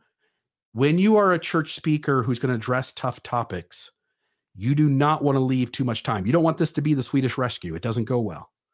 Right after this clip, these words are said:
So what you end up doing is you pretend to leave room for questions, but you keep going and going and going to the point where when you get to the end, you get to field three questions,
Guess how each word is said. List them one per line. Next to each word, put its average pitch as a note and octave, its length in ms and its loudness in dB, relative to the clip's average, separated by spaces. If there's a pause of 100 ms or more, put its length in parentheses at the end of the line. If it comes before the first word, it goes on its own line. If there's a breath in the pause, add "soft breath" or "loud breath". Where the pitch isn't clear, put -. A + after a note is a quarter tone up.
(400 soft breath)
So A#2 260 0
what A#2 300 0
you C3+ 120 6
end F#3 140 6
up E3+ 160 0
doing D#3+ 380 6
is A#2+ 180 0
you B2 80 0
pretend A3+ 560 0
to G#3 80 4
leave B2+ 240 2
room B2 180 0
for A#2+ 120 -4
questions, A#2 500 -4
but A#2+ 140 -8
you B2 120 -2
keep C#3+ 360 -4
going B2 320 0
and A2+ 100 -2
going A#2+ 200 -2
and G#2 100 -4
going D3 440 2 (340 soft breath)
to E3+ 100 2
the E3 80 4
point F#3 320 2
where D3+ 160 4
when D#3 200 4
you G3 100 2
get F3 160 0
to E3 100 -2
the C3+ 200 2
end, B2+ 300 0 (320)
you C#3 180 0
get E3+ 200 0
to D3+ 80 -2
field C3+ 420 2
three D#3+ 240 0
questions, A#2+ 720 -2